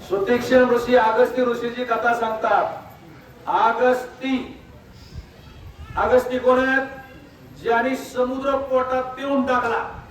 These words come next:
हे का नाही महाराज? ज्याने समुद्र प्राशन केला, ते अगस्ती आहेत. आणि या सुतीक्षण ऋषीनं रस्ता दाखविला, मार्ग दावून गेले.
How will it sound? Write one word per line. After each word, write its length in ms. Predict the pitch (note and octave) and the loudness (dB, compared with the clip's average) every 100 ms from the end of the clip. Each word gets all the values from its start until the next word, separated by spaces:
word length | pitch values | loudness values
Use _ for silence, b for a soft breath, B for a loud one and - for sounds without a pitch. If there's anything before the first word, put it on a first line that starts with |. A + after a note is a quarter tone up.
| - - - - - - - - - - - - | -20 -20 -20 -20 -20 -20 -20 -20 -18 -16 -14 -10
हे 100 | F#3+ | -2
का 100 | A3 | 0
नाही 120 | A3+ | 0
महाराज? 480 | A3+ F#3+ - - - - - - - - - - - | 0 2 0 -2 -8 -14 -16 -16 -20 -20 -20 -10 0
ज्याने 200 | B3 B3 | 2 4
समुद्र 420 | B3+ B3+ B3+ C4 | 4 4 4 2
प्राशन 420 | B3+ C4+ C4+ D4+ | 2 0 0 0
केला, 600 | C#4 C#4 B3 A#3+ B3+ - - - - | 0 2 4 4 2 -2 -12 -18 -6
ते 100 | A#3+ | 2
अगस्ती 460 | B3+ C4 C4+ - C4+ | 2 4 0 0 -2
आहेत. 180 | B3 - - - | -2 -2 -10 -12
आणि 180 | G#3 A#3 | -6 0
या 80 | B3+ | 0
सुतीक्षण 720 | A#3+ - C4 C4 - C4+ B3+ | -2 -10 -10 -12 -10 -8 -6
ऋषीनं 520 | B3 B3+ B3+ B3+ C4+ C4+ - | -6 -6 -6 -4 -2 -4 -4
रस्ता 380 | A#3 A#3 - B3+ | -4 -4 -2 -2
दाखविला, 800 | B3+ B3+ B3+ B3+ B3 A3+ - - - - - - - - | 0 -2 0 0 2 0 -2 -10 -16 -20 -20 -20 -20 -12
मार्ग 380 | F3+ G#3 A3+ B3+ | -2 0 4 2
दावून 300 | B3 B3 B3+ | 4 4 4
गेले. 460 | B3+ C4 C4 C#4 | 2 -2 2 4